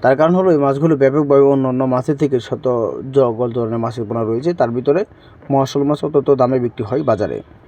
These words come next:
এই মাছগুলো পাঁচ থেকে ছয় মাস লালন পালনে এক একটা মাছের ওজন এক কেজি প্লাস। আর দেখা যাচ্ছে যদি কোনো চাষি বেশি দিন রাখে, সেক্ষেত্রে প্রতিটি মাছের ওজন আট কেজি থেকে নয় কেজি প্লাস বা তার থেকে বড় হতে পারে।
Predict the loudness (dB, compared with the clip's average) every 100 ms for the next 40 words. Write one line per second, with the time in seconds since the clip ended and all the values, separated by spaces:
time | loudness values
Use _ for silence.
0 | -20 -20 _ 0 2 2 0 2 0 0
1 | 0 0 0 0 -2 -2 0 2 2 0
2 | -4 -4 -4 -2 -2 -2 -2 -2 -2 -4
3 | -4 -4 -6 -4 -4 -4 -14 -6 -4 -2
4 | -4 -4 -4 -6 -6 -6 -6 -6 -6 -4
5 | -6 -4 -4 -2 -2 0 -2 -2 -18 -20
6 | -20 -4 0 2 2 0 0 2 2 2
7 | 0 0 0 -2 -4 -2 -4 -2 -2 0
8 | 0 0 -4 0 0 0 -6 -2 -2 -2
9 | -2 0 0 -2 -4 -8 -10 -12